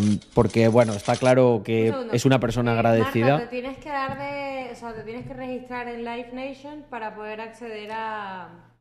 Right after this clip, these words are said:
Speaker 1: ¿Lo hace Live Nation?
Speaker 2: Sí.
Speaker 1: Pero si eso te puedo, eso te podíamos conseguir, a lo mejor, alguna cosa especial de Brian.
Speaker 2: Bueno, pues ya luego las revendo, sí.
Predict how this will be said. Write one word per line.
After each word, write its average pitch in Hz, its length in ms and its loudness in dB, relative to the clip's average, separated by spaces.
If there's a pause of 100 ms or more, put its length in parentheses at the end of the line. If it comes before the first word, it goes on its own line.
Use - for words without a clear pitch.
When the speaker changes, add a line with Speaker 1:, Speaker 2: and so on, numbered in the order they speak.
(120)
Speaker 1:
¿Lo 131 180 4
hace 156 240 4
Live 180 300 4
Nation? 185 600 -2 (160)
Speaker 2:
Sí. 208 140 -16 (400)
Speaker 1:
Pero 131 180 -8
si 120 140 -10
eso 117 220 -8
te 117 100 -6
puedo, - 640 -6
eso - 260 -10
te 143 100 -8
podíamos 143 600 -2
conseguir, 165 640 -2
a 180 60 -2
lo 147 100 -2
mejor, 131 380 -6
alguna 143 320 -4
cosa 131 200 -8
especial 123 520 -2
de 214 100 -2
Brian. 143 480 -4 (420)
Speaker 2:
Bueno, 185 220 -14
pues 175 140 -12
ya 196 180 -10
luego 196 220 -12
las 185 120 -12
revendo, 180 360 -16
sí. - 180 -20